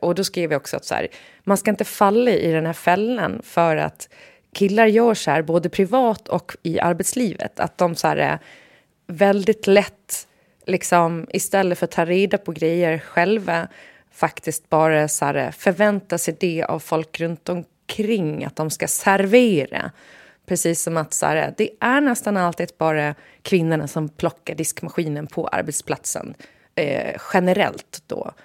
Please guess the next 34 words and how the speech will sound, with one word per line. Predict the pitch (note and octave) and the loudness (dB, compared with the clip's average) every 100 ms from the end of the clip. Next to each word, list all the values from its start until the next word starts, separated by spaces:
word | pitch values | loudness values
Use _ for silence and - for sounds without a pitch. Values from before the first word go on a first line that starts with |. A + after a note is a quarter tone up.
| _ _ - | _ _ -6
Eh, | D#3 D3 | -2 -2
det | F3+ - | 0 4
är | C4+ | 4
inte | B3 F3+ E3+ | 4 2 -2
lika | D3 C#3 D3+ | -4 -2 -4
många | C#3+ D3+ | -2 -2
män | C#3+ D3 - C#3+ - _ - | 0 0 -2 -10 -12 _ -6
generellt | D#3 C#3+ - - | -4 -2 -4 -6
som | - D3 | -8 -6
gör | - | -6
det. | - - | -4 0
Eller | G3+ F#3+ | 2 2
som | F#3 | 0
ser | D#3+ E3 | -4 -2
till | E3+ D#3+ | -2 -2
att | C#3+ - | -4 -2
man | D3 C#3 - - | -2 -2 -6 -16
samlar | - D#3+ D3+ D3 | -2 2 4 2
ihop | D3+ D#3 - | 2 -4 -4
till | D#3 | -4
någon | D3 C#3 | -2 -2
present | D3+ - D3 C#3+ - | -4 0 0 -2 -6
när, | C#3+ C3+ A#2 | -6 -6 -4
när | D3 | -4
någon | D3 C#3+ | -2 -2
har | C#3 | -2
fyllt | - C#3 - | -2 -4 -6
år | C#3+ C3 C3 D2 | -8 -6 -8 -8
eller | - - | -10 -10
vad | A#2 | -10
det | |
nu | C2 | -10
kan | - - | -12 -10
vara. | C2 | -10